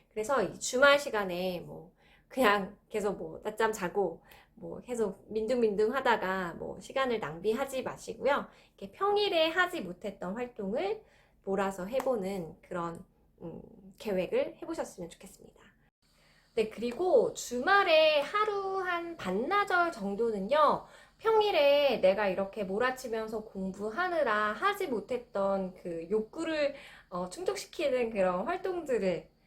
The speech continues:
하는 시간을 꼭 배치를 해놓으시길 바랍니다. 선생님도 그 임용고시 준비를 할 때요, 어, 공부할 것들이 굉장히 많잖아요. 그래서 평일에 뭐 내가 보지 못했던 영화,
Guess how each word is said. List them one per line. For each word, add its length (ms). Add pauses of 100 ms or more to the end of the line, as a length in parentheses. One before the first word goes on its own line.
(180)
하는 280
시간을 680
꼭 180
배치를 580
해놓으시길 840
바랍니다. 640 (460)
선생님도 600
그 100
임용고시 600
준비를 460
할 160
때요, 520 (360)
어, 380
공부할 640
것들이 360
굉장히 400
많잖아요. 1040
그래서 280
평일에 600
뭐 140
내가 300
보지 200
못했던 440
영화, 640